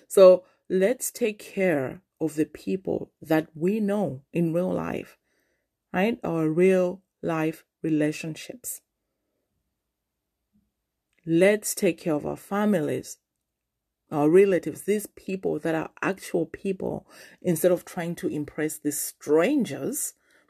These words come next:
who are spectators and just looking. Because if push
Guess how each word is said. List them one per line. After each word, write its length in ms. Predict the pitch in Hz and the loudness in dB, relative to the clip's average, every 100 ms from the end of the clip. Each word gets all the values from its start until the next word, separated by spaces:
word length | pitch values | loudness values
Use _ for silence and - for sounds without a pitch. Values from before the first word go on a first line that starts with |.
| _ - | _ 0
who 160 | 190 165 | 2 2
are 120 | 156 | -2
spectators 720 | - 175 160 - 156 147 151 | -4 -4 -4 -4 -4 -4 -8
and 120 | 156 | -10
just 240 | 151 - - | -10 -8 -4
looking. 380 | 151 - - - _ _ _ _ _ _ - | -4 -6 -14 -18 _ _ _ _ _ _ -6
Because 640 | 170 196 190 180 175 - - | 0 6 6 4 -4 -8 0
if 600 | 160 156 - - - - _ _ | 0 0 -6 -18 -20 -20 _ _
push 560 | - 220 214 - - | -2 0 0 -2 -12